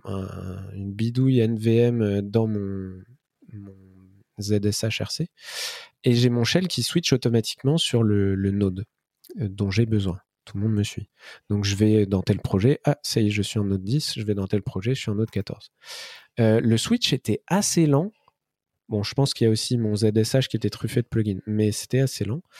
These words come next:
Et il y a un autre problème, c'est que dès que vous installez quelque chose en global, vous allez faire, euh, node install moins G, euh,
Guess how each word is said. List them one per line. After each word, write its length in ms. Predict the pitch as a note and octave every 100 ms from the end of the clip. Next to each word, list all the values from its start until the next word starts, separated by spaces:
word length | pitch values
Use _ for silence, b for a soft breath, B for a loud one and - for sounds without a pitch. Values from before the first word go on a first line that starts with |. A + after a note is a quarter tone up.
| B B _
Et 80 | B2
il 40 |
y 60 | B2+
a 60 |
un 100 | B2+
autre 200 | G3+ A3+
problème, 560 | - C3+ A2+ A2+ F3 D3+
c'est 260 | - - B2
que 140 | B2+
dès 200 | B2 F3
que 60 | D#3
vous 600 | C#3+ C#3 - C3+ A#2+ C3+
installez 400 | C3 D3 C3+ C#3+
quelque 320 | C3 A#2 B2
chose 260 | - C3 A2+
en 80 |
global, 560 | G#2 G#2 G#2+ C3 G#3 F3
vous 140 | A2+
allez 180 | G#2+ G2
faire, 300 | F#2+ A2 G#2
euh, 160 | F#2+ F#2 - b b b -
node 380 | G#2+ A2 A#2+ A2+
install 400 | G#2 - A2 G#2+
moins 240 | G#2 G2+
G, 400 | G2 G2+ G#2 G#2
euh, 280 | G2 F#2 F#2